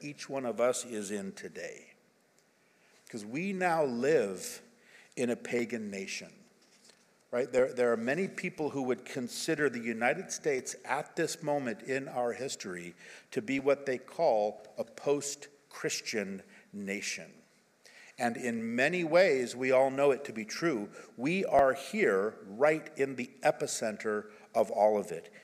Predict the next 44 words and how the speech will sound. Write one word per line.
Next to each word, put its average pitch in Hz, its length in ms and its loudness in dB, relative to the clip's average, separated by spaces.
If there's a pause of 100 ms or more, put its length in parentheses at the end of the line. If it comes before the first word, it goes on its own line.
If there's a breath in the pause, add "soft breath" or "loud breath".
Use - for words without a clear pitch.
(100)
Here 170 340 4
in 113 320 -4
California, 135 920 0 (220 loud breath)
especially 123 1120 2
here 107 260 0
in 110 220 -6
the 107 80 -4
Bay 98 280 -2
Area. 110 460 -4 (420 loud breath)
In 139 300 0
many, 170 260 4
many 185 300 2
ways, 139 560 4
it 151 160 2
is 180 140 2 (100)
us. 175 260 0
We 131 280 -4
set 196 420 2
the 147 80 0
tone 135 680 0 (240 loud breath)
for 147 140 0
the 127 120 0
trends 165 720 0
and 117 200 -8
the 113 100 0 (180)
culture 113 640 0 (300 loud breath)
of 131 180 0
the 135 120 0
entire 127 460 4
country. 110 600 -2 (260 loud breath)
And 131 240 2
what 165 240 6
do 170 80 2
we 147 140 -4
do 139 360 2
right 123 300 4
through 151 140 0
our 135 120 8
tech? - 400 0
We 143 100 -2
just - 360 -2
push - 360 0
it 156 280 2
out 185 320 4